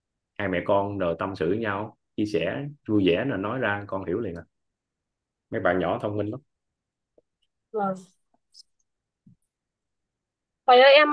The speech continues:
Speaker 2: em có thêm một câu hỏi nữa là cũng là về cái, ờ,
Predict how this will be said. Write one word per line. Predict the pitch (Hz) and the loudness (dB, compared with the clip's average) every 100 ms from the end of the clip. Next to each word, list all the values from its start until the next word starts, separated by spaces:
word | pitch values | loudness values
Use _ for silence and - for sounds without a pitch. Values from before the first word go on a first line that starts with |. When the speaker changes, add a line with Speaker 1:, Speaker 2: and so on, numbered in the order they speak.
| 262 | 4
Speaker 2:
em | 262 285 | 4 6
có | 202 214 269 | 6 6 4
thêm | 285 285 | 2 4
một | 233 - | 2 4
câu | 269 269 | 4 4
hỏi | 233 165 | 4 2
nữa | 196 240 311 339 - - _ _ _ | 2 4 4 2 -2 -18 _ _ _
là | 214 208 208 202 202 202 196 _ _ _ _ _ _ _ _ _ | 0 2 4 2 0 -4 -8 _ _ _ _ _ _ _ _ _
cũng | - 311 | 0 4
là | 339 240 | 4 4
về | 226 214 | 0 -2
cái, | 269 311 | -2 0
ờ, | 285 | 2